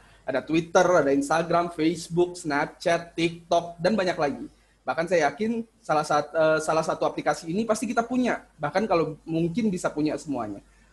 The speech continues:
Lalu apa itu sosial media gitu? Sosial media itu, kalau kita ambil kata per kata, ada kata sosial dan ada kata media di situ. Ya,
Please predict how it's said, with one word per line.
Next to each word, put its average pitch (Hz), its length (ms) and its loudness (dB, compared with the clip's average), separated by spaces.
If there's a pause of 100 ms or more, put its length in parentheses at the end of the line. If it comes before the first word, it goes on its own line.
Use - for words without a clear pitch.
(120)
Lalu 208 180 6
apa 233 320 2
itu 233 160 -2
sosial 160 380 0
media 127 400 -2 (100)
gitu? - 220 -20 (400)
Sosial 202 320 2
media 196 340 2
itu, 156 480 -2 (800)
kalau 190 160 4
kita 226 220 -2
ambil 269 340 4
kata 240 460 0
per 226 180 -2
kata, 143 480 -4 (560)
ada 196 220 2
kata 247 260 2
sosial 165 640 -2 (320)
dan 185 240 0
ada 170 240 -2
kata 202 240 -2
media 180 480 2
di 123 140 -8
situ. 120 260 -16 (840)
Ya, 165 240 -4